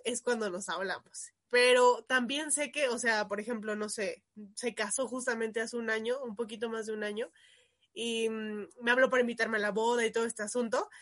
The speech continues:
Entonces, <laughs> eh, eh, ahí como que volvió un poco más la conversación y el que nos escribiéramos o nos marcáramos seguido,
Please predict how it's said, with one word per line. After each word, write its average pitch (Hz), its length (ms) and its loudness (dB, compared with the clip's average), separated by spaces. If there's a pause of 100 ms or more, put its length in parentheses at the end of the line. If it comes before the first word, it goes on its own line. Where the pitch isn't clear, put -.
(320)
Entonces, 294 600 4
<laughs> - 20 -2
eh, 285 280 4
eh, 208 420 -2 (220)
ahí 240 180 4
como 277 200 0
que 240 80 2
volvió 240 200 4
un 240 80 -2
poco 269 220 0
más 240 180 2
la 240 140 2
conversación 233 800 -2
y 208 240 -2
el 180 560 -2
que 202 80 -2
nos 202 160 -4
escribiéramos 220 640 -2
o 208 40 -4
nos 196 140 -4
marcáramos 208 520 0
seguido, 226 440 -2